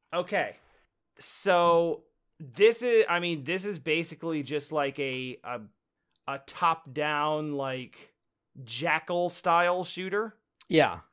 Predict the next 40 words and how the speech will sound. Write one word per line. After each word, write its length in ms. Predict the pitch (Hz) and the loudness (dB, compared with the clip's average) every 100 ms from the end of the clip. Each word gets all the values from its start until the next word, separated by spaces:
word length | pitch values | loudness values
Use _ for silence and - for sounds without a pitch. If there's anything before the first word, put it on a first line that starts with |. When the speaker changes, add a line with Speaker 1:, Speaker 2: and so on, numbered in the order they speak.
| _ _ _ _ | _ _ _ _
Speaker 1:
Um, 640 | 147 147 143 139 139 135 131 _ _ _ _ _ _ - 127 | -4 -2 -2 -4 -6 -10 -14 _ _ _ _ _ _ -20 -8
but 380 | - 180 - 143 | 0 2 0 -6
the 220 | - 151 131 _ - | -6 -6 -8 _ -6
big 400 | 185 196 196 160 | -2 0 -2 -6
thing 360 | - 202 196 | -6 -4 -2
on 260 | 170 143 131 | 0 0 -2
this, 380 | 127 127 123 - | -6 -6 -10 -8
and 140 | 175 165 | -6 0
I 140 | 180 | 2
don't 260 | 285 370 262 | 4 2 2
know 220 | 208 202 | 4 6
why 880 | 190 143 143 143 143 147 147 139 131 | 4 0 2 4 4 2 0 -4 -8
this 240 | 123 147 139 | -10 -10 -8
is 140 | 139 | -8
something 580 | - 139 131 147 139 135 | -6 -6 -6 -8 -8 -8
that 140 | 131 | -8
I'm 140 | 123 127 | -8 -10
so 240 | - 131 | -8 -8
excited 420 | 123 - 104 117 | -10 -12 -12 -10
about 340 | 131 143 151 151 | -6 -2 0 -2
or 80 | 127 | -4
why 200 | 117 117 | -6 -6
I 40 | |
think 220 | 117 131 | -10 -12
is 100 | 127 | -12
so 200 | - 123 | -8 -10
cool. 480 | 113 123 113 156 160 _ _ _ _ _ _ | -10 -12 -8 -8 -10 _ _ _ _ _ _
They, 280 | 175 180 175 | -6 -4 -4
like, 380 | 165 160 151 110 | -2 -2 -4 -6
but 160 | 156 | -6
they, 280 | 190 202 160 _ - | 0 0 -2 _ -14
they, 460 | 131 180 180 170 131 _ _ _ _ _ _ | -6 -2 -2 -4 -6 _ _ _ _ _ _
they 140 | 208 | 4
really 260 | 214 240 208 | 6 6 2
sold 340 | 208 196 175 | 2 0 0
the 60 | 139 | -2
hell 220 | 156 143 | 0 0
out 180 | 123 104 | 0 -4
of 80 | 98 | -10
it. 240 | 98 - | -14 -16